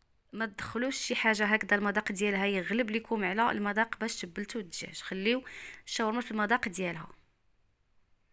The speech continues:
وتنطوي بهذا الشكل، تيجي واحد الساندويتش اللي مشبع زوين بزاف.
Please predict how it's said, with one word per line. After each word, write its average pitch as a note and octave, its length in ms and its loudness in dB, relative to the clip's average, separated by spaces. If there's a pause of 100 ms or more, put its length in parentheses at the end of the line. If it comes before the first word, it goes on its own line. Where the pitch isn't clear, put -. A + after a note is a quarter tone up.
(420)
وتنطوي A3 560 -4
بهذا G3+ 260 0
الشكل، A3+ 520 0 (540)
تيجي F#3 280 -8
واحد F#3+ 200 -4
الساندويتش F#3 600 -4
اللي F#3 160 -8
مشبع A3 640 0
زوين F#3+ 360 -2
بزاف. A#3 400 6